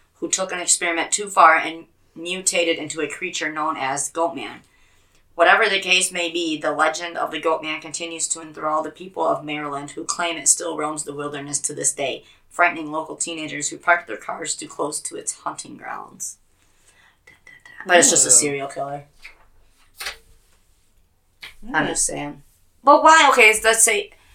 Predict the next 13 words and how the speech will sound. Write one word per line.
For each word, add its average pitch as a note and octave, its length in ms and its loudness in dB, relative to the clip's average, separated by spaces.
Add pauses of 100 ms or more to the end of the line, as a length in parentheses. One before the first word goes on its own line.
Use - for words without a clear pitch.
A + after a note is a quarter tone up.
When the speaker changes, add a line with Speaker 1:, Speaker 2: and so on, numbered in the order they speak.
(580)
Speaker 1:
did - 120 -6
somebody A#3 300 6
see A3 300 6
it A#3+ 100 2
close A3+ 280 -2
enough A#3 280 -4
to G3+ 80 -4
say A#3+ 200 0
it - 120 -4
looks - 160 -2
like G3+ 140 -6
a G3+ 40 -14
goat? - 460 -4